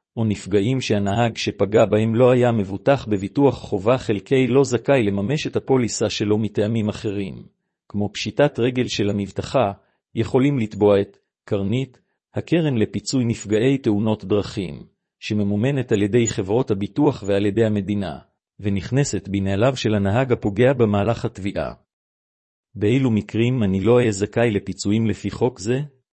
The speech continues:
החוק מציב מספר חריגים לזכאות לפיצויים על פיו, שאינם מכוסים לפי ההסדר וידרשו לתבוע את הפוגע בהם לפי עוולות הנזיקין הרגילות.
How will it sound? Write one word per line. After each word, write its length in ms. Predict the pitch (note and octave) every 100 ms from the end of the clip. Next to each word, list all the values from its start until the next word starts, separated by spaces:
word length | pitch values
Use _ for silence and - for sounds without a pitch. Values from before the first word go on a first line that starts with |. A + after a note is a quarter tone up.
| _ _ _ _ _ _ _
החוק 380 | - G#2 E3 E3
מציב 400 | G#2 - C#3+ C3+
מספר 400 | G2 - - C3+
חריגים 580 | A2 G#2 F#2+ G2 A#2+ C#3+
לזכאות 560 | A2+ F#2+ G#2+ G#2 C3+ A#2+
לפיצויים 580 | G2+ G2 - A#2 A#2+
על 100 | A2
פיו, 280 | G2 G2 F2 A#1+ - _ _ _ -
שאינם 460 | - G#2+ B2 D#3+
מכוסים 520 | C3+ - G#2 - C#3+
לפי 280 | A2 - A#2+
ההסדר 520 | G2+ - G2 G#2+ A#2 G2
וידרשו 540 | G2+ G2 G2+ F#2 C#3+
לתבוע 360 | C3+ - A#2 A#2
את 100 | A2+
הפוגע 400 | - G2+ G2+ B2+
בהם 280 | G#2+ A#2 A#2+
לפי 280 | G2+ C3
עוולות 340 | B2 F#2+ C3 C#3
הנזיקין 540 | G#2 G2 G#2+ - C3
הרגילות. 760 | A2+ A2 G2 E2+ C2 - _